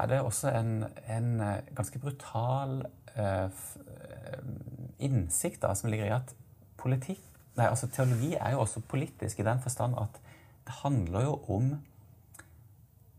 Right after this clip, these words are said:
hegemoni. Det handler jo om, ehm,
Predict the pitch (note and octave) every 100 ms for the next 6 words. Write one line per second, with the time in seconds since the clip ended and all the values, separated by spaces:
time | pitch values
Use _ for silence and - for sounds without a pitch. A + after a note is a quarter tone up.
0 | - - - - A2 A2+ A#2+ C#3+ F#3 G2+
1 | F2 - - - - A#2 - C3 F#2 F2+
2 | C3 D3 - G2 B2 C3 B2+ - G#2+ G#2
3 | G2 F#2+ F#2